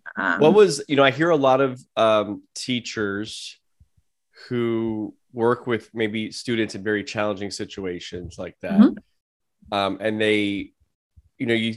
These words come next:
Speaker 2: you think as a teacher that the number one thing is curriculum, the education, all these
Speaker 1: Mm-hmm.
Speaker 2: things. But I hear that teachers have so many other things that they have to be concerned about with these children. What were some of the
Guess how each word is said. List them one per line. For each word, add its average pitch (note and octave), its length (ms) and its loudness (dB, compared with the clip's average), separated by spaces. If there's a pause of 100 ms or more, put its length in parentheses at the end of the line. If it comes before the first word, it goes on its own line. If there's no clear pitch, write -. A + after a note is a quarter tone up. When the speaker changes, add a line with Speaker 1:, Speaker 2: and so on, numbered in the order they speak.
Speaker 2:
you A#2+ 140 -4
think C#3+ 240 2
as B2 140 2
a G#2+ 40 -4
teacher A2+ 560 -2
that G2 160 -4
the G#2 80 -6
number G#2+ 260 -2
one G#2 240 -2
thing G2 600 -6
is F#2+ 540 -10 (480)
curriculum, G#2 800 -4
the F#2+ 140 -10
education, F#2+ 960 -8
all F#2 100 -8
these G2 160 -8
Speaker 1:
Mm-hmm. G2 100 -6
Speaker 2:
things. G2 200 -12 (520)
But G#2+ 280 8
I G#2+ 120 2
hear A#2+ 320 0
that G#2+ 300 2
teachers B2 720 -4
have G#2+ 280 -4
so - 220 -2
many C3+ 240 2
other A#2 180 2
things G#2 420 0
that G#2+ 140 -4
they G#2+ 120 0
have G#2+ 220 -2
to G2+ 80 -16
be G#2 100 -4
concerned G#2+ 340 -6
about G2+ 160 -2
with G2+ 120 -8
these F#2+ 160 -10
children. G#2+ 420 -4
What A#2+ 200 4
were C3+ 120 0
some C3+ 220 0
of A2+ 60 -2
the G#2+ 60 -2